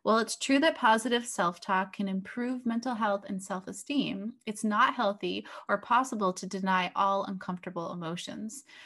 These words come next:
Not unlike toxic, toxic masculinity, toxic positivity deems certain qualities or feelings as good or bad, acceptable or unacceptable, and denies a person the experience of a full range of human emotions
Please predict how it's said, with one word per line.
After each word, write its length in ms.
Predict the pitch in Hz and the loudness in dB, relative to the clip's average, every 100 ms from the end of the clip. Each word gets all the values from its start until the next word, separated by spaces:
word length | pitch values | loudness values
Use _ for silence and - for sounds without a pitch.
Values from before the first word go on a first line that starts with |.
| - _ | -20 _
Not 220 | 220 233 | 4 6
unlike 300 | 269 254 226 | 6 4 2
toxic, 400 | - 220 208 208 - - _ - | 0 -2 -2 -6 -10 -14 _ -2
toxic 560 | 220 214 - 226 226 | 0 0 -2 -6 -4
masculinity, 1040 | 214 196 190 - 202 214 294 233 - 214 247 - - - | -4 -4 -6 -10 -6 2 2 2 -2 -4 -8 -14 -20 -18
toxic 480 | - 233 240 311 311 | 0 0 0 -6 -4
positivity 720 | - 233 226 214 202 190 185 | -2 0 -2 -4 -4 -2 -2
deems 420 | 180 196 185 185 - | -4 0 0 -2 -4
certain 340 | 240 277 269 | -2 2 2
qualities 560 | - 208 180 180 180 - | 2 2 2 2 -2 -2
or 160 | 202 | -8
feelings 600 | 196 226 208 170 175 185 | -6 -2 -2 -2 -4 -6
as 240 | 196 190 - | -6 -8 -6
good 440 | - 208 214 - - | -2 0 -2 -4 -6
or 120 | 240 | -4
bad, 460 | 254 180 160 185 254 - _ | 0 2 2 -2 -10 -16 _
acceptable 680 | - - 202 202 214 214 202 | -10 0 -2 0 -2 0 0
or 160 | 196 - | -2 2
unacceptable, 840 | 277 277 196 180 180 156 175 202 - - - | 2 0 -6 -6 -10 -6 -6 -6 -10 -16 -4
and 100 | 214 | -2
denies 400 | 220 202 190 226 | 2 4 4 2
a 60 | 269 | -4
person 400 | - 240 220 214 | -4 -6 -2 -2
the 100 | 190 | -2
experience 600 | 185 - - 208 208 208 | -4 -6 -2 0 0 -2
of 140 | 196 | -6
a 80 | 196 | -10
full 360 | 190 - 208 214 | -14 -6 -4 -2
range 420 | 208 196 190 190 | -2 -2 -2 -4
of 260 | - 202 190 | -6 -10 -10
human 560 | 185 196 185 185 180 - | -8 -4 -2 -2 -4 -6
emotions 680 | 190 170 175 - - - | -6 -4 -6 -8 -10 -14